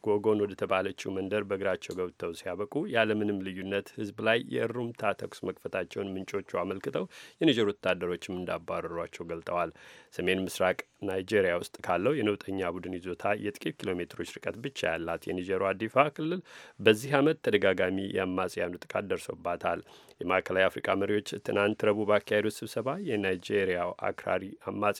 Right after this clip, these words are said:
ቡድን የቦኮ ሐራምን ጥቃት ለመከላከል ይረዳት ዘንድ የሰማንያ ቢሊዮን ዶላር እርዳታ ለመስጠትም ተስማምተዋል። ከቻድ፣ ከኒጀር፣ ከቤኒን፣ ከናይጄሪያ እና ከአሜሪካ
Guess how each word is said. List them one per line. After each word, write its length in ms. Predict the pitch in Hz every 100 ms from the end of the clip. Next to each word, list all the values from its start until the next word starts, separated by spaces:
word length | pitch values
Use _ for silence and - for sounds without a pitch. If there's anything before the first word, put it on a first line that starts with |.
| 101
ቡድን 300 | 101 110 113
የቦኮ 300 | 104 107 -
ሐራምን 440 | 104 101 101 - -
ጥቃት 300 | - 127 -
ለመከላከል 680 | 107 95 - 92 95 139 160 - - - -
ይረዳት 400 | 135 101 90 -
ዘንድ 260 | 113 117 - 113
የሰማንያ 760 | 110 110 - 107 104 104 104 104
ቢሊዮን 480 | 104 110 101 98 101
ዶላር 360 | 104 101 101 98
እርዳታ 500 | 104 95 98 95 98
ለመስጠትም 540 | 92 90 - - - -
ተስማምተዋል። 600 | - 104 98 98 98 80 - - - - -
ከቻድ፣ 560 | - 127 127 135 131 139 - -
ከኒጀር፣ 580 | 131 110 107 104 120 120
ከቤኒን፣ 500 | - 101 98 98 113 127
ከናይጄሪያ 640 | - 98 92 98 98 90
እና 160 | 92 107 143 - - - _ -
ከአሜሪካ 760 | 104 98 - 95 95 95 -